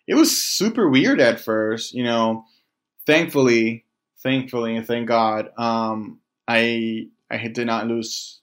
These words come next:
you know, my job. Eh, I, you know, my hours were cut, but thankfully, you know, I was able to keep my job and was, was able to work throughout,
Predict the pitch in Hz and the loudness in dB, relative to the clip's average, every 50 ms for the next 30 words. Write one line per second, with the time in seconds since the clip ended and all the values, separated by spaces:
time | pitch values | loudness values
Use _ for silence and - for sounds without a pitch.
0 | _ _ - 117 117 113 113 113 113 110 113 135 131 123 123 127 127 135 147 156 | _ _ -10 -6 -6 -4 -4 -4 -4 -4 0 2 4 6 6 6 6 4 2 0
1 | 156 - _ _ _ _ _ _ _ _ _ _ _ _ _ _ _ _ _ _ | -6 -10 _ _ _ _ _ _ _ _ _ _ _ _ _ _ _ _ _ _
2 | _ _ - - 143 127 123 123 120 117 113 113 113 113 113 107 95 - - - | _ _ -8 -2 0 2 2 4 4 2 2 2 2 2 0 -2 -4 -6 -4 -2
3 | 120 120 120 120 117 110 - - _ 131 120 113 110 110 110 110 110 107 - _ | 0 0 0 0 -2 -6 -10 -10 _ -6 -4 -4 -4 -4 -4 -4 -6 -6 -4 _
4 | 113 117 117 113 113 113 113 - - 117 117 117 113 113 - - 123 110 107 107 | 2 4 4 4 2 0 -2 -4 -2 0 0 2 0 -2 -2 0 0 2 2 0
5 | 107 104 - - - 117 110 - - 123 127 123 127 135 131 127 127 127 127 127 | -2 -4 -6 -6 -4 -4 -4 -2 -4 -4 -4 -4 -4 -2 0 0 0 0 0 0
6 | 123 117 117 117 113 113 110 95 107 117 117 117 117 - - 123 120 123 123 120 | -2 -2 -4 -4 -4 -4 -4 -4 -4 -4 -4 -6 -8 -8 -8 -6 -6 -4 -4 -6
7 | 117 - - 139 139 135 135 131 131 123 117 117 117 117 117 113 110 110 110 110 | -6 -8 -8 -6 -4 -2 -2 0 2 2 4 4 4 4 4 2 0 -2 -4 -6
8 | 107 113 113 110 110 - - 120 110 117 117 113 117 113 - - 123 113 117 117 | -6 -6 -6 -8 -10 -10 -10 -8 -4 -2 -2 -2 -2 -6 -6 -8 -6 -4 -2 -2
9 | 113 113 - - 120 117 117 113 113 113 104 - | -2 -4 -6 -6 -4 -2 -2 0 -2 -2 -4 -6